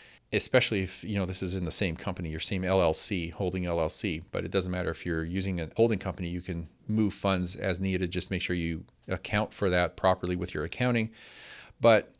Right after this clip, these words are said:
you would have roughly three months worth of gross rent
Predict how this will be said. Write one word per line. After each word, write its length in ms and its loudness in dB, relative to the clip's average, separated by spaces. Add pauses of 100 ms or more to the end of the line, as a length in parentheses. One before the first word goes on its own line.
(120)
you 160 0
would 180 2
have 640 0
roughly 520 2
three 500 -2 (160)
months 380 0
worth 320 0
of 180 -6
gross 320 0
rent 180 0